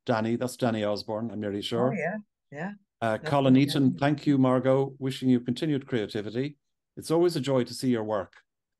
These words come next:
Speaker 1: as I always see your hand and soul in the work. That vibrancy, uh, the hand and movement, uh, as well as the work. You are a wonderful person."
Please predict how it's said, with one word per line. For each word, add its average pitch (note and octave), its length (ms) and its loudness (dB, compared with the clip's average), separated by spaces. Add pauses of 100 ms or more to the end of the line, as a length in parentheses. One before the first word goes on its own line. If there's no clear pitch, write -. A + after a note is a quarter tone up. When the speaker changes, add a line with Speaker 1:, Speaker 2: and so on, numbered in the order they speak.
Speaker 1:
as G2+ 80 -14
I A2+ 80 -8
always C#3 360 -2
see B2+ 120 -2
your G#2+ 140 -6
hand A2 340 -8
and F#2+ 120 -10
soul G#2 400 0
in F#2 120 -8
the F#2+ 80 -6
work. F2+ 320 -8 (520)
That - 140 -4
vibrancy, G2+ 800 0 (1040)
uh, F#2 260 -4
the G#2+ 180 0
hand B2+ 280 4
and A2+ 160 2
movement, G2 440 2 (720)
uh, G2 160 -2
as G2 140 -4
well B2+ 140 2
as B2 80 0
the A#2+ 80 2
work. G#2 280 0
You A2 140 0
are G#2+ 60 0
a G#2+ 40 0
wonderful G#2 400 0
person." E2+ 500 -10